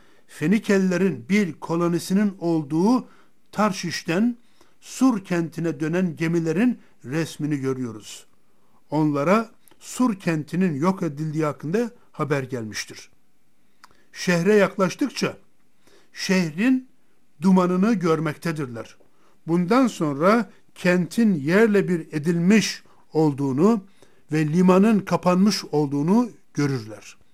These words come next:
Artık büyük bir ticaret merkezi olmayacaktır. İkinci ayet, "Ey kıyı halkı," diyor, "ve denizcilerin zenginleştirdiği Sayda tüccarları, susun." Sayda,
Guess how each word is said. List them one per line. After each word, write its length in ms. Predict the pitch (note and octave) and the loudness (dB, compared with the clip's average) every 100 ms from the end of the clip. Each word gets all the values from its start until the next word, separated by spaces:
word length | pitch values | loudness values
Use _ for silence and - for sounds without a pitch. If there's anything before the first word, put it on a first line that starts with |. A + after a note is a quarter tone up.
| - - - _ | -20 -20 -20 _
Artık 480 | B2+ B2+ - G3 G3 - - _ - | -4 -4 0 0 0 -12 -20 _ -6
büyük 420 | C#3+ F#3 F#3+ - | 2 4 4 0
bir 240 | D3+ C#3 - | -2 -2 -6
ticaret 560 | C#3 C3 D3+ D3+ C#3+ | -6 0 2 0 -2
merkezi 520 | C#3+ B2 - A#2+ B2 | -4 -6 -6 -6 -2
olmayacaktır. 880 | F#3+ D#3+ C3 G#2+ G2 - - - - - - - - - - | -2 -2 -4 -6 -8 -14 -18 -20 -20 -20 -20 -20 -20 -20 -20
İkinci 360 | - C3 A#2 A2+ | -10 -8 -6 -4
ayet, 360 | B2+ F3 - - - - - - - - - | 0 -2 -4 -20 -20 -20 -20 -20 -20 -20 -4
"Ey 360 | E3 G3 F#3+ G3 | 4 6 4 0
kıyı 220 | D#3+ E3+ | -4 -2
halkı," 360 | D3 D3+ - C3+ | -2 -4 -6 -8
diyor, 340 | B2 G2+ - - - - - - - - | -8 -10 -18 -20 -20 -20 -20 -20 -20 -4
"ve 240 | D3+ D3+ | 0 0
denizcilerin 880 | B2 E3+ F#3 C#3 E3+ F3+ F3+ A#3+ A3+ - - - - | 0 0 0 -2 -2 0 2 2 0 -8 -20 -20 -16
zenginleştirdiği 1160 | B2+ A#2+ F3+ F3 F#3 F3+ E3 - F3+ D3+ F#3+ F#3+ | -8 -2 0 0 0 0 -2 -2 -2 0 0 -2
Sayda 580 | - G3 G#3+ G3+ F3+ | 0 2 4 2 0
tüccarları, 640 | - E3+ D3+ D#3+ D3+ C#3+ B2+ | -2 -4 0 0 0 -4 -4
susun." 500 | - G3+ G3 C3+ F#2 - - - - - - | -2 -2 0 -2 -6 -18 -20 -20 -20 -20 -20
Sayda, 640 | - - D3+ B2+ D3+ G3+ | -16 -6 -4 0 2 0